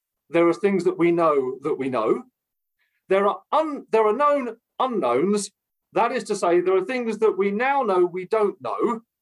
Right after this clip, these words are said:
but there are also unknown unknowns. There are things that we do not know we do not know."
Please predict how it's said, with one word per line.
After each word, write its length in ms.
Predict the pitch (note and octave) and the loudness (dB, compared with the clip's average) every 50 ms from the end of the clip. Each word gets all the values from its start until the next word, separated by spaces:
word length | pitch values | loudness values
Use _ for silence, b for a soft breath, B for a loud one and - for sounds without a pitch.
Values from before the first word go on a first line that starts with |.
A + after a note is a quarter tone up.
| _ _ _ _ b b b b | _ _ _ _ b b b b
but 160 | - A3 G#3+ | -2 0 2
there 140 | G#3 A3+ G#3+ | 2 2 2
are 220 | A3+ C#4 D#4 D#4+ D#4+ | 4 2 2 2 0
also 420 | C#4+ - - C#3 C#3+ F3 G#3 G3+ - _ _ _ - | -2 -2 -2 -2 0 0 0 -2 -4 _ _ _ -2
unknown 500 | - C#4 D4+ C#4+ A#3+ G3+ F3 D#3 C#3 C3+ | 0 0 0 0 0 0 0 0 0 -2
unknowns. 720 | C3+ B2+ B2+ A#2 A#2 A#2 G#2 F#2+ G2 G2+ G#2 G2+ - - _ _ _ _ _ _ - | -2 -2 -2 -2 -2 -2 -2 -2 -6 -8 -10 -12 -14 -16 _ _ _ _ _ _ 4
There 160 | G3 G3+ G3 | 6 6 6
are 80 | F#3+ | 6
things 360 | F#3+ C4 C4+ C4+ C4 C4 B3 G#3+ | 4 2 -2 -2 -2 -2 0 4
that 160 | G#3+ G3 - | 4 4 4
we 180 | F3 F3 E3+ - | 4 0 0 -2
do 260 | - C4 C#4 C#4 C4 | -6 -2 -2 0 2
not 240 | B3+ C4 A#3+ - D#3+ | 4 2 2 2 0
know 220 | D#3+ F#3 G3 G3 | 0 0 2 2
we 240 | G3+ F3 E3+ F3 D#3+ | 0 0 0 -2 -2
do 260 | - - G3 G#3 G3+ | 0 -2 -2 0 0
not 260 | E3+ F#3 G3 - - | 0 -2 -4 -4 -4
know." 260 | - G#3 F#3 - F#2+ | -4 -2 -2 -4 -6